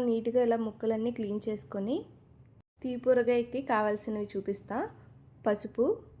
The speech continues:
కారం, ఉప్పు, వేరుశనగ నూనె, ఆవపిండి,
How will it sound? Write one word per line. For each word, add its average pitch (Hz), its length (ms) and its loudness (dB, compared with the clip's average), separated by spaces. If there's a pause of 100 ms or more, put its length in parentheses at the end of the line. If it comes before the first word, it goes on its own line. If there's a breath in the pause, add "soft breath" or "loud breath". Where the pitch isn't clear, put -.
(760)
కారం, 214 380 0 (1300)
ఉప్పు, - 320 -4 (1300)
వేరుశనగ 240 600 4
నూనె, 220 280 -2 (1700)
ఆవపిండి, 233 520 2